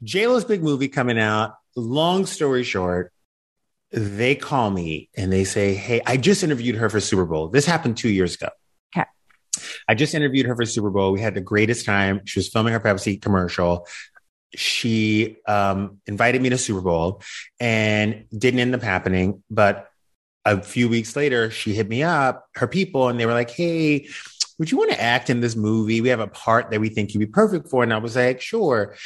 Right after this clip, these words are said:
Speaker 1: They were like, "Send us your reel." So I send my reel. Long story short, they call me back. They're like, "Hey, get on a flight on Monday. We're gonna need you here for Tuesday." I was like,
Speaker 2: Where,
Speaker 1: "Okay."
Speaker 2: where was, where were they filming?
Speaker 1: In New York.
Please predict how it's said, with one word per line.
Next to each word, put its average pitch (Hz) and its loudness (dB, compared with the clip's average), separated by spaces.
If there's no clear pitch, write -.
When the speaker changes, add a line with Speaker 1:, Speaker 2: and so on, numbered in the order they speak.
Speaker 1:
They 143 -2
were 156 2
like, 147 0
"Send 220 -2
us 180 -2
your 175 0
reel." 107 -6
So 175 0
I 165 2
send 165 -4
my 160 2
reel. 127 2
Long 127 -2
story 147 0
short, 113 2
they 113 2
call 120 2
me 131 -4
back. 113 0
They're 107 0
like, 110 0
"Hey, 120 2
get 113 0
on 117 2
a 117 -4
flight 107 0
on 117 0
Monday. 110 0
We're 113 2
gonna 110 2
need 107 0
you 107 -2
here 101 4
for 92 -2
Tuesday." 85 0
I 135 0
was 131 -2
like, 139 -4
Speaker 2:
Where, 359 2
Speaker 1:
"Okay." - -2
Speaker 2:
where 415 2
was, 403 -4
where 349 0
were 392 0
they 381 -2
filming? 392 -2
Speaker 1:
In 123 -2
New 120 0
York. 147 -2